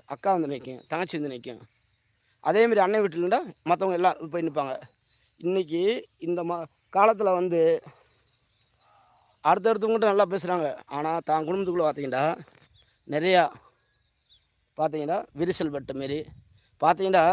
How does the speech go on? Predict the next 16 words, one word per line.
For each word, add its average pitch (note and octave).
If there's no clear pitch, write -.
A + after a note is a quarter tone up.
ஒரு D#3+
நாடு A#3
இந்தியா, G#3+
பாகிஸ்தானை G3+
கூட G#3
ஒரு F3+
நேரம் G3+
சில G#3
இடங்கள்ல F#3+
நல்லா F#3
ஒற்றுமையா F3+
பேச்சுவார்த்தை F3
பேசி E3+
ரொம்ப E3+
அமைதியா E3+
ஓடிட்டாங்க. C#3+